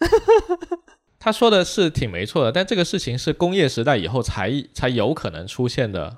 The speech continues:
Speaker 2: 这种东西。
Speaker 1: 嗯。
Speaker 2: 在以前，工业时代以前就不是这个样子的，每个人都是一个独，独一无二的创造力。那现在大家都在拧螺丝嘛。
Speaker 1: 对，你现在让我想到就是街上的出租车也，<laughs> 出租车也是这种效果啊，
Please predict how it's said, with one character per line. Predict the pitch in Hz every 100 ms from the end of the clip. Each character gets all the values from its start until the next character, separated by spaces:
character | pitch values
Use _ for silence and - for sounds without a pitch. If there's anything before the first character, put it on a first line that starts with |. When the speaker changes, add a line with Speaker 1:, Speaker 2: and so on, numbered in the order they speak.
| _
Speaker 2:
这 | -
种 | 147 143 -
东 | 95 95
西。 | -
Speaker 1:
嗯。 | -
Speaker 2:
在 | 160
以 | 120
前， | 98 - 107 131 - - - _ -
工 | 160
业 | 165
时 | 143
代 | 139
以 | 131 92
前 | - 101 107
就 | 135 123
不 | -
是 | 95 104
这 | 95
个 | 87
样 | 92 90
子 | -
的， | 113 -
每 | 107
个 | 104 139
人 | 117
都 | 120 123
是 | 123
一 | 113
个 | 113
独， | 104 104 -
独 | 107
一 | 117
无 | 113 104
二 |
的 | 104
创 | 95 107
造 | 98 90
力。 | 80
那 | 95
现 | 110
在 | 123
大 | 117 117
家 | 113
都 | 117
在 | 110
拧 | 92
螺 | 76 87
丝 | - 104
嘛。 | 101 - _ _ -
Speaker 1:
对， | - 339
你 | 254
现 | 330
在 | 302
让 | 269
我 |
想 | 254 165
到 | 190
就 | 196
是 | 214 208 190 - _
街 | - 247
上 | 254 226
的 | 170 127 127 _ _ _ _
出 | - 170
租 | 165
车 | 160 180
也， | 156 156 -
<laughs> |
出 | - 220
租 | 196 196
车 | 220 190
也 | 160
是 | 170
这 |
种 | 170
效 | 160 185 170
果 | 165 143
啊， | 147 160